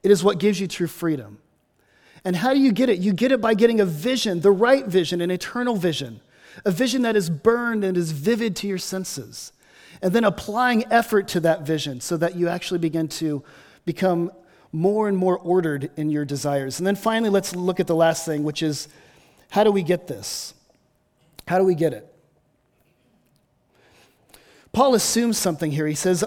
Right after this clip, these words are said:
"I, I, I'm doing all of these things. I'm, I'm disciplining my body and I'm self-control." He's assuming that he's got power to do this. And if you're a Christian, you have got enormous power for self-control.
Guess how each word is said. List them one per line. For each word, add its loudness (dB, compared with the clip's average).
"I, 4
I, 0
I'm 0
doing 2
all 2
of 4
these -2
things. 0
I'm, -2
I'm -2
disciplining -2
my 4
body 4
and 0
I'm -2
self-control." -2
He's 2
assuming 0
that 2
he's 0
got 4
power 0
to -4
do -2
this. -12
And 2
if -4
you're 0
a -4
Christian, -4
you 0
have 0
got 6
enormous 0
power -4
for -12
self-control. -10